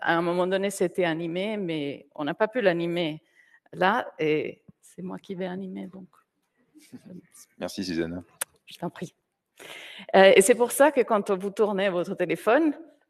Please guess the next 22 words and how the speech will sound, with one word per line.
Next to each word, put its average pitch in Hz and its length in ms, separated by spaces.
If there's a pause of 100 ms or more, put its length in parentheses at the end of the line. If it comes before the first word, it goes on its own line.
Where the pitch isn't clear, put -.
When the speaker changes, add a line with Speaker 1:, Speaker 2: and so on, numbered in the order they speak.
(420)
Speaker 1:
bah, 156 280
vous 156 480
avez 170 180
l'image 160 540
qui 208 120
se - 140
met 160 280
horizontalement, 170 1000
alors 151 220
qu'elle 170 160
était 160 180
verticale 156 460
avant. 190 260 (180)
C'est - 140
parce - 220
qu'à 170 360
l'intérieur, 160 480
il 247 40
y 226 40
a 196 60
des 180 80
mems. 120 220